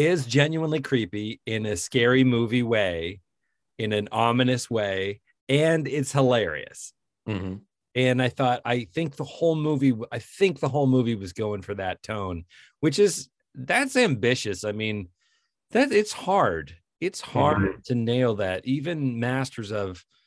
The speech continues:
Speaker 1: you know, comedy, blending comedy and horror, like Sam Raimi, it's not a perfect, you know what I mean? It's a
Speaker 2: Yeah.
Speaker 1: cocktail where some stuff tips hard one way or hard the other. And it's a kind of a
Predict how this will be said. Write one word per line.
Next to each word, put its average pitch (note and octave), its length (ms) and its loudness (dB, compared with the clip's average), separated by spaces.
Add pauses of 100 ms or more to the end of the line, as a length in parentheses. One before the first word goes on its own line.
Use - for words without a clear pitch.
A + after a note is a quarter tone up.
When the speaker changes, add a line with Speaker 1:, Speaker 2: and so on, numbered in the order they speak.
(540)
Speaker 1:
you A2+ 120 -2
know, G#2 380 0 (400)
comedy, B2 640 0
blending A#2+ 420 -2
comedy A#2 380 -4
and G#2 100 -6
horror, G#2+ 320 -4
like F#2 200 -6
Sam A2+ 400 -6
Raimi, G2+ 600 -6 (220)
it's C#3 260 -10
not E3+ 460 -2
a C#3+ 60 -6
perfect, - 840 -2
you A#2 120 -4
know D3+ 80 -2
what D3 80 -4
I D3+ 40 -4
mean? D#3+ 320 -6
It's B2 200 -8
a A#2 40 -6
Speaker 2:
Yeah. C3+ 280 2
Speaker 1:
cocktail G2+ 440 -4
where G2+ 140 -4
some A#2+ 240 -6
stuff G#2+ 340 -4
tips - 340 -6 (300)
hard A#2+ 280 0
one A2 260 -4
way G#2 220 -2
or F#2+ 80 -4
hard G2 320 -2
the G2 160 -4
other. F2+ 400 -4 (540)
And G#2 360 -2
it's G2+ 200 -4
a F#2+ 40 -8
kind G#2+ 320 -4
of F2+ 80 -6
a F#2+ 340 -4